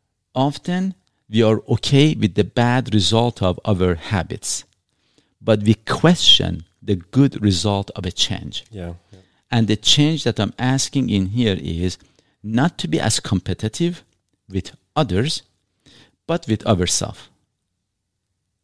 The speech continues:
Speaker 1: And try to get better and better just for our own sake. If we see somebody better than us in a certain thing, they can become a goal that we wanna, "Hey, you,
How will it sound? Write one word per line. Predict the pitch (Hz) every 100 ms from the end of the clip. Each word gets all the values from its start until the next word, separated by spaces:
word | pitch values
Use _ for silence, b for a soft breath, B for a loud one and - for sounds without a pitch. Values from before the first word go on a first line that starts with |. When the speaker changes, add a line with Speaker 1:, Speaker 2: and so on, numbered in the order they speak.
| _ _ _ _ _ -
Speaker 1:
And | 120 113
try | - 131 160
to | -
get | 110 123 123 -
better | 123 113 110 107 _ -
and | 110 92
better | 113 98 95 92 _
just | - 156
for | - 143 113
our | 120 95 -
own | 113 98
sake. | - - - - _ _ _ _ _ _ -
If | 139 165
we | 127
see | - 123
somebody | - 120 117 95 90
better | 107 123
than | 151 143 139
us | 151
in | - -
a | -
certain | - - 151 - 160
thing, | 165 208 107 101 - _ _ _ _
they | 110 107
can | - 117
become | 104 131 143 120 -
a | 104 - _ _ -
goal | 151 117 85 87
that | 107 92
we | 92
wanna, | 90 110 107 104 b b
"Hey, | - 180 92 78 -
you, | 101